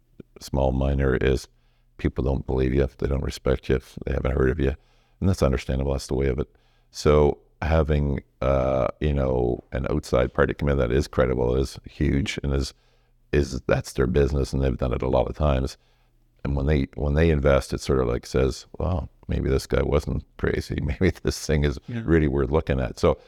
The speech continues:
Speaker 1: I suspect that's what'll happen. We're, we're, uh, we're advanced discussions on stuff like that. That would be helpful for us to move it towards, uh, we think we'll be moving towards, like, doing a feasibility study, like,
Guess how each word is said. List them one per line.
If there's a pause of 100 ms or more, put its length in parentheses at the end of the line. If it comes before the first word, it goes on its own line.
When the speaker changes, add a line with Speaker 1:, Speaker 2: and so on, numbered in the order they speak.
(220)
Speaker 1:
I
suspect
that's
what'll
happen.
We're, (540)
we're,
uh, (340)
we're
advanced
discussions
on
stuff
like
that.
That
would
be
helpful
for
us
to
move
it
towards, (520)
uh, (180)
we
think
we'll
be
moving
towards,
like,
doing
a
feasibility
study,
like,